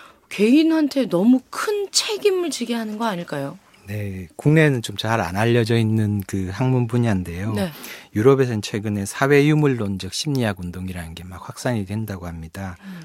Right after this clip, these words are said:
Speaker 2: 뭐, 책 가운데는 이제 가짜 힐링 이런 책이 이제 유명한 책인데, 그 책에 따르면 개인의 마음의 어떤 저-, 잘잘못이 큰 문제는 아니라는 거죠.
Speaker 1: 음.
Speaker 2: 그거보다는 그 사람이 어떤 환경에 처했고,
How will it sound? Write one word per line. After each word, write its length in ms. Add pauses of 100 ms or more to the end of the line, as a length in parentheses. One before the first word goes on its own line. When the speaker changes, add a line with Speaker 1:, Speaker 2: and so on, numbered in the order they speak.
(120)
Speaker 2:
뭐, 180
책 280
가운데는 460
이제 100
가짜 420
힐링 420
이런 220
책이 320
이제 160
유명한 380
책인데, 600 (540)
그 120
책에 260
따르면 520 (560)
개인의 420
마음의 540
어떤 400
저-, 140 (120)
잘잘못이 1000 (180)
큰 320
문제는 380
아니라는 480
거죠. 200
Speaker 1:
음. 160
Speaker 2:
그거보다는 720
그 100
사람이 360
어떤 380
환경에 400
처했고, 680